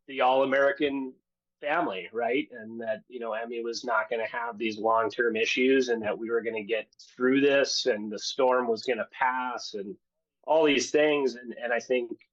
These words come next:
Megan had a much more realistic view. Maybe it's because of her background as a nurse about what our future was gonna look like. And so I think it took some time for me to, to really fit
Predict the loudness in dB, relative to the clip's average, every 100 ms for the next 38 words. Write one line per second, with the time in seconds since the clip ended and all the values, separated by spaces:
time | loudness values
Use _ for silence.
0 | _ -10 0 2 4 2 2 2 0 0
1 | -2 0 0 0 0 -4 -4 -6 -6 -6
2 | -4 0 4 2 2 0 0 -4 -10 -12
3 | -12 -4 -4 -4 -4 0 2 2 2 0
4 | 2 0 0 -2 -2 -2 -4 -4 -2 -2
5 | -4 -10 _ _ _ -2 2 0 2 2
6 | 2 -2 _ -10 -8 -6 -6 -2 0 0
7 | 0 0 0 0 -2 -2 2 2 2 -4
8 | -10 -8 0 2 4 2 0 _ _ -10
9 | 0 2 4 2 -2 0 0 -2 _ -16
10 | -2 0 0 0 0 2 -2 -6 -6 -4
11 | -4 -2 -2 -2 -4 -4 -4 -2 -4 -4
12 | -6 -12 _ -20 -20